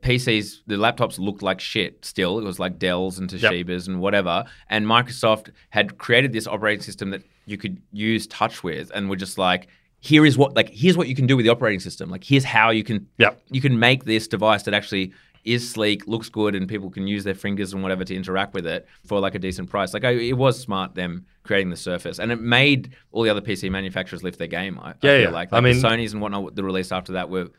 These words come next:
Speaker 1: were quite beautiful.
Speaker 2: And so, so did Apple. Like, you know,
Speaker 1: Yeah.
Speaker 2: the, the, the most important computer or laptop release of the past, like, fifteen years, probably, like, the refreshed Air.
Speaker 1: Mm.
Speaker 2: When they first refreshed the Air and made it into something that,
Speaker 1: Definitely.
Speaker 2: that was useful,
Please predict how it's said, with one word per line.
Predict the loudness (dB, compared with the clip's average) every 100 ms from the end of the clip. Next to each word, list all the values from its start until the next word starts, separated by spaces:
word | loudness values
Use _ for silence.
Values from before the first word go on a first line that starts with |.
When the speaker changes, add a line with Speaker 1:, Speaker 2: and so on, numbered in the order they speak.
| _
Speaker 1:
were | -12
quite | -6 0 0
beautiful. | 0 2 2
Speaker 2:
And | 8
so, | 8 8
so | 8 8
did | 8
Apple. | 4 0 -4
Like, | -4 -6 -4
you | -6
know, | -2
Speaker 1:
Yeah. | 0 0 -2 -10
Speaker 2:
the, | -14 -14 _ -16
the, | 0
the | 6
most | 8 8
important | 4 2 4 4 4 -4 -8 _
computer | -4 -2 0 2 2 -2 -8 _ _ -2
or | 0
laptop | 2 0 -2 -2
release | -2 -2 -4 -6
of | -12
the | -10
past, | -8 -8 -10
like, | -12 -14
fifteen | _ -4 -4 -10
years, | -10 -14
probably, | -8 -8
like, | -8 -10
the | -10
refreshed | -8 -8 -6 -8 -10 -20 _ _ _ -6
Air. | -4 -4 -10 _ -8
Speaker 1:
Mm. | -4 -4 -4
Speaker 2:
When | 0
they | 0
first | 4 6 6 4
refreshed | -2 0 0 -2 -4
the | -2 0
Air | -2 -2 -2 -6
and | -4
made | -4
it | -4
into | -8 -8
something | -2 -2
that, | -2
Speaker 1:
Definitely. | -4 -6
Speaker 2:
that | -4
was | -4 -6
useful, | -6 -6 -8 -6